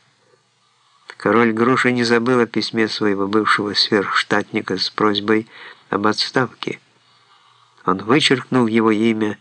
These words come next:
из представленных к ордену почетного легиона.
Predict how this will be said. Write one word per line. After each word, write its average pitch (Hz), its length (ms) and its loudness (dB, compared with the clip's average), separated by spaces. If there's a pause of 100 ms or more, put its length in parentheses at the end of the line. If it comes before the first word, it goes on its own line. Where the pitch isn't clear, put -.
(400)
из - 200 -2
представленных 104 840 -2
к - 80 -2
ордену 104 360 -2
почетного 95 600 -2
легиона. 90 540 0